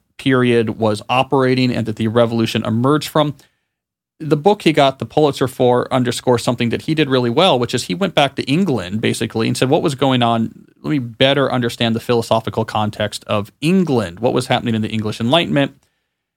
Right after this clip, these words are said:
And in that Pulitzer Prize winning book and in some of his other books, he really figured out, uh, the, the story of the Enlightenment influence on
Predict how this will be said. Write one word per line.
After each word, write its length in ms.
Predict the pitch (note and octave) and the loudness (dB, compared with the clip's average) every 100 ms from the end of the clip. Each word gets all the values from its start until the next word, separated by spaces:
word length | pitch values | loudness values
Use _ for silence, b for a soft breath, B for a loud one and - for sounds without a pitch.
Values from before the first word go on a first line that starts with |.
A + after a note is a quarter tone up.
| _ - | _ -4
And 140 | C#3 | 0
in 120 | E3 | 2
that 180 | E3 C3 | 2 2
Pulitzer 260 | C#3+ A#2+ A#2+ | 2 0 2
Prize 260 | A#2+ A2+ | 2 2
winning 180 | A#2 A2+ | 0 2
book 200 | F3+ E3 | 2 2
and 100 | C3 | 2
in 140 | A#2 | 0
some 160 | A2 A#2+ | 0 0
of 80 | A2+ | 0
his 140 | A2 | 0
other 200 | F3 D#3+ | 2 2
books, 320 | C#3 B2 A2+ | 2 2 0
he 120 | - C#3+ | -4 -4
really 320 | D#3 F3+ D3 | 0 2 0
figured 360 | - C3 A#2+ | 0 0 2
out, 280 | A#2 A2+ G#2 _ _ _ _ _ _ _ _ _ _ _ | 2 2 -2 _ _ _ _ _ _ _ _ _ _ _
uh, 240 | A#2 G#2+ G2+ | -2 -2 -4
the, 360 | - B2 A#2 - | -6 -4 -4 -6
the 220 | - A#2+ | -8 -6
story 500 | A2 - F3 F3+ E3+ | -6 -2 0 2 2
of 120 | C3+ B2+ | 0 0
the 100 | A#2 | -2
Enlightenment 520 | A2+ B2+ C3 C3 A2+ | 0 0 0 -4 -2
influence 560 | A2+ A2+ A2+ G#2+ G#2+ - | -4 -2 -2 -2 -4 -4
on 420 | A2+ G#2+ G#2 G2+ | -2 0 0 -4